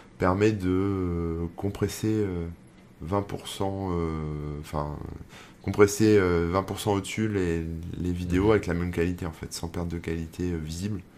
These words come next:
Speaker 2: Donc on a, euh, euh, comment
Speaker 1: Donc de
Speaker 2: dire,
Speaker 1: gagner de la bande
Speaker 2: ça va
Speaker 1: passante.
Speaker 2: prendre moins de poids et donc de la bande passante,
Speaker 1: Voilà.
Speaker 2: euh,
Speaker 1: Donc,
Speaker 2: gagnée.
Speaker 1: euh, il y a aussi, euh, des choses comme ça. Là, ça, ça vient de sortir, hein. C'est sorti, euh, hier. Donc, euh,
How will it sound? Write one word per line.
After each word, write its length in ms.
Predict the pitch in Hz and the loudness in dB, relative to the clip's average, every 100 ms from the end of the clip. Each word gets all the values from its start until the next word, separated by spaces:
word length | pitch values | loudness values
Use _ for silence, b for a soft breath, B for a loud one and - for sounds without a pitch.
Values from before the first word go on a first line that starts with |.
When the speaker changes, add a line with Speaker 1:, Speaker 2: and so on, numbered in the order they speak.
| B | B
Speaker 2:
Donc 160 | 69 76 73 | -6 -4 -2
on 80 | |
a, 60 | 71 | 0
euh, 640 | 71 65 64 60 58 52 50 - - - | 0 0 0 -2 -2 -6 -8 -12 -12 -10
euh, 240 | 60 - - - - - | -8 -8 -12 -16 -16 -4
comment 180 | - | 4
Speaker 1:
Donc 20 | 107 | 6
de 40 | |
Speaker 2:
dire, 100 | 107 | 8
Speaker 1:
gagner 140 | 98 98 | 8 8
de 40 | |
la 80 | 95 | 6
bande 140 | 98 | 6
Speaker 2:
ça 40 | 80 | 4
va 60 | |
Speaker 1:
passante. 120 | 76 85 | 4 4
Speaker 2:
prendre 100 | 82 | 6
moins 140 | 90 92 | 8 8
de 60 | |
poids 380 | 92 - 87 98 | 6 6 6 6
et 40 | 82 | 2
donc 180 | 78 | -2
de 80 | 71 | 0
la 100 | 71 | 0
bande 160 | 69 64 | -2 -6
passante, 280 | 69 - 101 | -6 2 6
Speaker 1:
Voilà. 220 | 90 78 - | 6 4 -4
Speaker 2:
euh, 100 | - | -4
Speaker 1:
Donc, 300 | 95 95 - | -2 -2 0
Speaker 2:
gagnée. 360 | 98 92 90 92 | 0 2 2 0
Speaker 1:
euh, 80 | 92 - | -4 -6
il 60 | 92 | 2
y 40 | |
a 40 | 92 | 2
aussi, 400 | 90 - 101 101 | 2 -4 -4 -4
euh, 180 | 92 87 | -2 -2
des 160 | 87 | -2
choses 220 | 90 95 - | -2 -4 -8
comme 100 | 95 | -8
ça. 120 | 90 | 2
Là, 120 | 104 | 4
ça, 140 | 113 113 | 8 6
ça 100 | 113 | 6
vient 140 | 104 | 2
de 40 | 101 | 0
sortir, 360 | 104 - 101 | -4 -4 -4
hein. 80 | 87 | -4
C'est 180 | 85 - | -6 -10
sorti, 420 | - 85 - 90 87 | -10 -10 -6 -2 -2
euh, 100 | 78 76 76 73 - | -2 -4 -6 -8 -8
hier. 260 | - 87 69 73 | -4 -2 -4 -8
Donc, 140 | 73 | -12
euh, 40 | - | -10